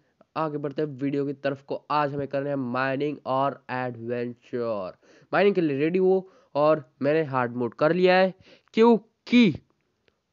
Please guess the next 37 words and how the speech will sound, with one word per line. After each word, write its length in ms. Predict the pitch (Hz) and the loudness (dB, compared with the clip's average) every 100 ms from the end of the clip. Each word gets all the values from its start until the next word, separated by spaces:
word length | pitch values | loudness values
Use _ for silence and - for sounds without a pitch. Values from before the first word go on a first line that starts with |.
| _ _ _ | _ _ _
मुझे 200 | 165 175 | 0 4
मज़ा 320 | 180 135 156 202 | 4 4 4 6
नहीं 160 | 196 | 6
आ 60 | 175 | 4
रहा 100 | 170 | 2
था, 100 | 185 | -2
कोई 460 | - 170 185 165 | -2 0 2 0
ज़्यादा 360 | 123 147 165 175 | 0 2 2 2
ज़ॉम्बी 420 | 135 147 165 175 | -2 -6 -6 -4
और, 160 | 170 165 | -4 -6
अ, 640 | - _ _ - 143 147 | -10 _ _ -6 -2 0
कोई 280 | 143 175 175 | 0 0 -2
स्पॉन 420 | 143 135 - 180 | -4 -14 -2 -2
नहीं 140 | 180 175 | 0 0
हो 80 | |
रहा 100 | 170 | 0
था, 80 | 165 | 0
इसलिए 380 | 160 156 170 165 | -4 -4 -4 -2
वो 200 | 160 160 | 0 -2
देखो, 360 | 160 170 175 - _ _ - | -2 -2 -4 -4 _ _ -4
वो 380 | 151 170 170 - - | 0 2 0 -6 -4
पहाड़ 240 | 143 156 | 0 0
के 60 | 147 | 0
ऊपर 280 | 147 156 151 | 0 2 2
केव 340 | - 156 165 | 0 0 2
मैंने 240 | 160 151 131 | 2 0 -2
ढूंढ 340 | 120 170 170 | 0 0 2
कर 160 | 160 156 | 2 2
रखी 220 | 156 160 | 2 2
है, 420 | 156 147 127 104 _ - _ - | 4 4 4 0 _ -20 _ -8
इसलिए 520 | 147 156 156 147 120 _ _ _ - | -4 2 2 2 -2 _ _ _ -2
चलते 240 | 165 151 | -2 0
हैं 280 | 151 147 117 | 0 -2 -4
जल्दी 300 | 127 147 139 | -4 -2 -2
से 100 | 143 | -6
केव 300 | 143 147 135 | -6 -4 -2
में। 240 | 143 135 | 0 -2